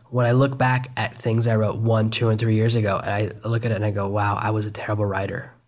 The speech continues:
I'm always becoming a better writer. My craft is refining. My approach is maturing. The way I write, everything about it is always getting better. That's really what we want, isn't it, though? Who wants to be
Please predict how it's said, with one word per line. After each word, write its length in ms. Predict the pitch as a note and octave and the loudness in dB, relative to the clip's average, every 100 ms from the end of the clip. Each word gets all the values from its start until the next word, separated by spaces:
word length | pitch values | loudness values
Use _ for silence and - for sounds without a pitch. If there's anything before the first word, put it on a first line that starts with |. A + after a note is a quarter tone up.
| _ | _
I'm 340 | C3+ D3 - - | 2 2 0 -2
always 600 | B2+ C3 C#3 C3+ B2+ - - _ _ _ C3 | 2 4 4 4 2 0 -6 _ _ _ -2
becoming 460 | A#2+ - A#2 G#2+ | -2 0 2 2
a 60 | G#2 | 0
better 280 | G#2 F#2+ F#2 | -2 -4 -6
writer. 420 | - - - - - _ | -8 -12 -14 -20 -20 _
My 120 | A2 | -6
craft 400 | - - A#2 A2+ | -2 0 2 2
is 160 | A#2 A2+ | 0 0
refining. 500 | A2+ - A2 A2 G#2 | 0 0 2 2 2
My 140 | G2 | 0
approach 680 | F2 F2 - A2 A2 A2 - - | -4 -6 0 2 2 0 -6 -4
is 280 | A#2 A2 - | -2 0 0
maturing. 640 | G#2+ - A2+ G#2+ A2 A2 - - _ | -2 0 0 0 0 -2 -8 -20 _
The 100 | A#2+ | -2
way 180 | A#2 A2+ | 2 2
I 120 | G#2 | 0
write, 400 | G2+ G#2+ A2 A2 - | 0 0 0 -2 -2
everything 420 | C3 C3 C#3 C3 | 0 0 0 2
about 380 | A2+ G#2 G#2 G2+ | 2 0 0 0
it 180 | F#2 - - _ _ | -4 -10 -20 _ _
is 160 | A2+ - | -4 -2
always 340 | A#2 A2+ A#2 A2+ | 0 2 2 0
getting 300 | A2 G#2+ G#2 | 0 0 0
better. 400 | G#2 G2 G2 - - | 0 -2 -4 -10 -6
That's 240 | C#3+ E3 F#3 | -2 0 2
really 220 | F#3+ F#3+ | 4 4
what 160 | B2 | 2
we 80 | G#2 | 0
want, 420 | G#2 A2+ D#3+ A2+ | -2 0 0 0
isn't 180 | C#3+ D#3 | -2 0
it, 140 | G#2 - | -2 0
though? 200 | G2+ F#2+ | -2 -4
Who 160 | - D3+ | 0 2
wants 340 | E3 F3 E3+ | 4 4 2
to 160 | - B2+ | 0 0
be 400 | A#2+ A#2 A2+ - | 2 2 0 -4